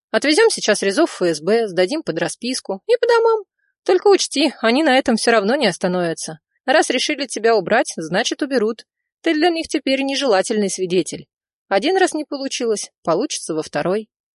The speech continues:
"Пугаешь, Женя", прохрипел Демидов. "Зачем? Ты у нас не пугливый, тебя не испугаешь. Просто не хочу, чтобы нас с тобой передавили, как цыплят.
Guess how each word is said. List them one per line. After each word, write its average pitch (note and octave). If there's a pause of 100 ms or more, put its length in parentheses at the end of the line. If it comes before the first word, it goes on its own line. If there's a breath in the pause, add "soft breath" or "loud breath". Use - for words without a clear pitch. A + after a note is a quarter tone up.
"Пугаешь, F3
Женя", D#3 (260)
прохрипел E3+
Демидов. D#3+ (200)
"Зачем? G#3+ (160)
Ты -
у F#4+
нас F#4
не F4+
пугливый, A3
тебя F3+
не G#3
испугаешь. F3 (280)
Просто D#4
не F4+
хочу, F4+
чтобы F3
нас B3+
с -
тобой F3
передавили, G#3+
как F3+
цыплят. -